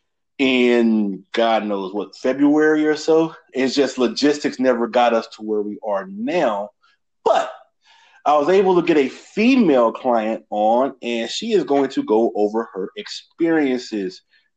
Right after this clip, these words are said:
Now, if you heard this show the first time, and you weren't supposed to, but I know some of y'all have Spotify subscriptions, et cetera, and it popped up on there, you have about another six, seven hours before that thing is completely deleted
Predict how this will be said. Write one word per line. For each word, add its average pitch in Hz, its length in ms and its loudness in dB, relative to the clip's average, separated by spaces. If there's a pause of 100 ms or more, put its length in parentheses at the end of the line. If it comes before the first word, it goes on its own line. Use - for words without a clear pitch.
Now, 113 480 0 (100)
if 123 260 -2
you 135 220 -2
heard 170 340 0
this 151 140 0
show 135 340 0
the 131 120 0
first 123 420 -2
time, 104 280 -4
and 120 140 0
you 147 120 -4
weren't 214 240 2
supposed 190 560 0
to, 123 120 -2
but 127 180 2
I 135 40 0
know 139 100 0
some 139 300 -2
of 123 100 -6
y'all 113 300 2 (560)
have 123 340 4 (100)
Spotify 123 580 0
subscriptions, 113 720 -8
et 104 120 -6
cetera, 113 340 0
and 107 100 -4
it 104 140 -8
popped - 320 -6
up 113 140 -4
on 123 260 -2
there, 95 220 -8 (420)
you 131 200 2
have 127 220 2
about 117 280 0
another 107 640 2
six, - 440 -4
seven 123 560 -2 (380)
hours 123 400 2
before 107 320 -4
that 110 220 -2
thing 113 160 -6
is 104 100 -6
completely 113 520 -8
deleted 101 520 -6